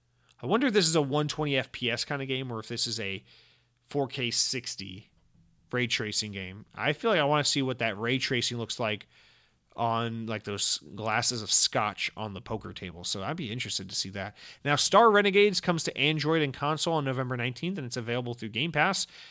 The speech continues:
This is one of those games where you play as those sci-fi nerdy guys, and you, and you fight all the monsters and shit, and all the guys have suave hair that doesn't get fucked up even though they're running around caves and shooting monsters,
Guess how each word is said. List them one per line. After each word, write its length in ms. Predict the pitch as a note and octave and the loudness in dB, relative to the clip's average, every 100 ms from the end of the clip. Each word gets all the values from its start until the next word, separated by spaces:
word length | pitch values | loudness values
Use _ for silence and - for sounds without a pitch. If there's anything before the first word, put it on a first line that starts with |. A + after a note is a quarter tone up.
| _ | _
This 80 | B2+ | -4
is 80 | C3 | 0
one 60 | D3 | 2
of 40 | |
those 160 | C#3+ C3 | 0 2
games 240 | C#3+ C#3 | 0 0
where 80 | C#3 | -2
you 80 | B2+ | 0
play 160 | D3 | 2
as 80 | C#3 | 2
those 140 | C3+ | 0
sci-fi 540 | - - C#3 C3 C#3+ C3 | 0 2 2 4 2 2
nerdy 380 | B2 B2+ C3 B2+ | 0 -2 -2 2
guys, 460 | C3 C3+ C#3 B2+ | 4 4 2 0
and 140 | A#2 A2 | -4 -4
you, 160 | G2+ - - - _ | -6 -8 -20 -20 _
and 100 | A#2+ | -6
you 120 | B2 A#2 | -4 -4
fight 260 | - C3 | 2 4
all 220 | B2+ B2 | 4 2
the 320 | A#2 A#2+ A#2 A2 | 0 0 0 -2
monsters 560 | A2+ C3 C3 C#3+ C3+ | -2 -2 -2 -4 -4
and 100 | C3+ | -2
shit, 320 | - C#3+ C3+ | -2 2 2
and 80 | B2+ | 2
all 100 | A#2+ | 0
the 80 | A#2+ | -2
guys 280 | A2+ A#2+ A#2+ | 0 0 0
have 120 | A#2+ | -2
suave 440 | - - A2+ A#2+ | 0 0 0 -2
hair 240 | A2+ A#2+ B2 | -2 -2 -2
that 100 | G#2+ | -4
doesn't 180 | A2+ A#2 | -6 -6
get 140 | G2+ | -8
fucked 320 | - A2+ - | -6 -6 -2
up 160 | B2 A#2+ | -4 -4
even 140 | A#2 | -6
though 120 | A2+ | -6
they're 140 | G#2+ G2+ | -6 -6
running 300 | G#2 A#2 A2+ | -6 -6 -4
around 240 | G#2+ G#2 | -8 -10
caves 400 | - B2 B2 B2 | -4 -2 0 -4
and 100 | G#2+ | -6
shooting 280 | - B2 A2+ | -6 -6 -6
monsters, 520 | G#2 A#2+ A#2+ B2+ A#2+ | -6 -6 -4 -6 -6